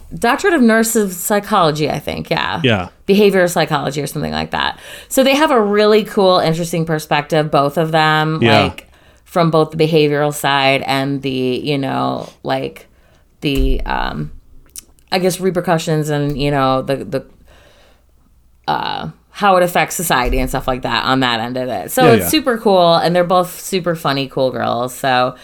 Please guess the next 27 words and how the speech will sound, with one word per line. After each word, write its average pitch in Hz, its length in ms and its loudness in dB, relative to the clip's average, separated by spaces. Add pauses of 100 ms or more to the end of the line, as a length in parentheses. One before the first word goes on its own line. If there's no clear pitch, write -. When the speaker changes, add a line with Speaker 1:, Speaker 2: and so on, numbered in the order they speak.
(400)
Speaker 1:
definitely, 196 760 2
uh, 151 320 2
follow 160 360 4
that 147 300 0
show 135 400 0
for 147 260 -2
sure. 147 600 -4 (1080)
Um, 165 640 2
and 196 720 2
I 165 100 -2
have 160 280 -2
one 156 260 -2
more 196 180 -2
shout 165 360 -4
out. - 560 -12 (880)
And 160 200 2
that 175 720 0
is - 360 -10 (280)
Northwest 165 680 0
Arkansas 226 580 0
folks - 460 -4
and 151 200 -2
everyone 185 400 0
else. - 520 -10 (600)
Our 156 300 4
good 277 240 0
friend 190 640 -2